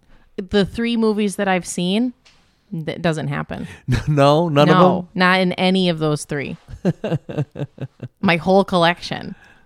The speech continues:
Speaker 2: Yeah. I th-, you know what? I think I'm pretty sure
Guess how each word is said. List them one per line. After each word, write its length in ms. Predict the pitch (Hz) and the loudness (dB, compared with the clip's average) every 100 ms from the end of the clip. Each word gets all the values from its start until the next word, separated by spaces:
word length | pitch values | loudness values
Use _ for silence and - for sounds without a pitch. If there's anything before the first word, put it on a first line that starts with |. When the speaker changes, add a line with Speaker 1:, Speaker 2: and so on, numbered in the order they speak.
| _ - | _ -8
Speaker 2:
Yeah. 260 | 98 98 - - 494 - 523 | -4 -4 -6 -4 -2 4 8
I 140 | 180 508 | 10 8
th-, 200 | - 190 | 6 4
you 100 | 170 | 6
know 120 | 175 | 8
what? 260 | 175 180 - - - | 10 8 6 -2 4
I 220 | 143 143 | 6 6
think 720 | - - 165 165 185 - - _ _ _ _ _ _ - | 2 2 4 4 2 -6 -20 _ _ _ _ _ _ -2
I'm 240 | 131 131 131 | 2 2 0
pretty 320 | - 151 147 | 0 2 2
sure 760 | - 143 120 113 110 107 110 | 2 4 6 6 6 4 0